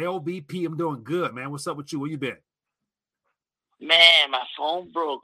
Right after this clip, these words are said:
Speaker 2: Mike, you know, and, and, and I, I just, I just haven't been, I've been on vacation for the last month.
Speaker 1: Man, must be
Speaker 2: I,
Speaker 1: nice,
Speaker 2: I
Speaker 1: man.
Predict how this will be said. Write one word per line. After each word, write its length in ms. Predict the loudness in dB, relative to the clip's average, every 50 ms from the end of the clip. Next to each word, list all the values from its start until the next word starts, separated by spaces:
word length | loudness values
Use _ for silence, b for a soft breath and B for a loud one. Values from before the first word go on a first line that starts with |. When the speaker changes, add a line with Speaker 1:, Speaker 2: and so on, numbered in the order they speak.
| _ -4
Speaker 2:
Mike, 380 | 0 2 2 2 2 0 -4 -8 -10 -12
you 120 | -10 -8
know, 320 | -6 -6 -4 -4 -4 -4 -6
and, 160 | -6 -6 -6
and, 260 | -10 -10 -10 -12 -14
and 160 | -18 -14 -12
I, 220 | -10 -8 -8 -10 -10 _ -10 -10
I 20 | -10 -8
just, 160 | -12 -10 -4 -4
I 80 | -4 -4
just 260 | -4 -8 -10 -8 -4
haven't 340 | 0 0 0 0 -2 -4 -6
been, 140 | -6 -4 -4
I've 160 | -6 -6 -4
been 160 | -4 0 0
on 160 | 0 0 2
vacation 640 | -2 -2 -2 -2 -6 -4 -4 -4 -4 -4 -6 -6 -8
for 120 | _ -8 -6
the 80 | -2
last 340 | 0 2 2 2 0 -2 -4 _ _
month. 300 | -8 -6 -4 -4 -6 -8 -16 _ _ _ _
Speaker 1:
Man, 380 | -10 -6 -6 -4 -4 -6 -8 -6
must 240 | -6 -6 -6 -6
be 100 | -10 -8 -4
Speaker 2:
I, 220 | -2 0 0 -2
Speaker 1:
nice, 140 | -2 -4 -4
Speaker 2:
I 220 | -2 -2 -2 -2 -4
Speaker 1:
man. 120 | -4 -8